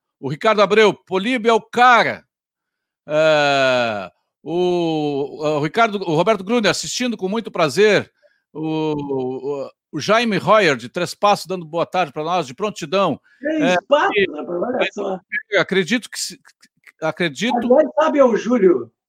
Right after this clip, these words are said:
Speaker 2: sobre Três Passos, quando
Speaker 1: Ah.
Speaker 2: eu estive em Curitiba, lá preso, eu tava pes-, eu tava preso com o pessoal da guerrilha do Jefferson Cardim de, de Alencar Osório, que eram do P T B antigo lá,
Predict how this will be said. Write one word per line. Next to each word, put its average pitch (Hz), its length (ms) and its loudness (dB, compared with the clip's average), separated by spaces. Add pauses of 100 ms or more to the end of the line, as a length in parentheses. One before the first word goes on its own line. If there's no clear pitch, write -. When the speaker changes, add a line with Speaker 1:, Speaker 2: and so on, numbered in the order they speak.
Speaker 2:
sobre 240 380 -2
Três 247 300 -2
Passos, 233 600 -4 (360)
quando 277 200 2
Speaker 1:
Ah. - 60 4
Speaker 2:
eu 262 60 2
estive 233 480 -8
em 180 60 -6
Curitiba, 202 600 -4
lá 233 180 -2
preso, 202 480 2
eu 196 140 4
tava 254 280 2
pes-, - 380 -4 (240)
eu 233 160 0
tava 254 300 4
preso 269 400 0
com 262 80 -4
o - 80 -10
pessoal 254 480 0
da 262 100 0
guerrilha 254 580 0
do 240 400 -2
Jefferson 226 540 -2
Cardim 226 380 -4
de, 202 200 -12
de 392 80 2
Alencar 208 360 -2
Osório, 175 580 2 (640)
que 240 140 6
eram 277 340 6
do 185 140 4
P 240 160 0
T 196 140 8
B 254 280 2
antigo 208 460 -2
lá, 233 320 -4